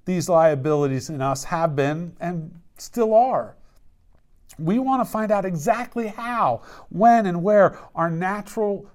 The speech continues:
desires have warped us. Are there certain situations, are there certain relationships, are there certain scenarios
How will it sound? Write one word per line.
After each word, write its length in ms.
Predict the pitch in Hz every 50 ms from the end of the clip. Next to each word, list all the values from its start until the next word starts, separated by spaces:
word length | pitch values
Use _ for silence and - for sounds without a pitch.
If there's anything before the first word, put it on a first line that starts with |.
| -
desires 580 | - 160 143 170 170 156 156 147 143 143 135 - - - _ _
have 220 | - - 156 131 135
warped 340 | 147 180 190 175 185 - 143
us. 300 | - - - - - - _ - - - -
Are 100 | 185 196
there 100 | 208 185
certain 340 | 180 - 269 262 202 202 202
situations, 720 | - - 220 - - 208 202 202 208 202 196 - 139 117
are 100 | 127 127
there 100 | 120 120
certain 320 | - - 175 165 165 165
relationships, 680 | 175 190 196 208 214 196 - 180 160 - 147 135 - -
are 80 | 147
there 140 | 139 151 143
certain 300 | 143 - - 240 220 185
scenarios 640 | 175 - 208 196 196 208 226 233 208 185 160 143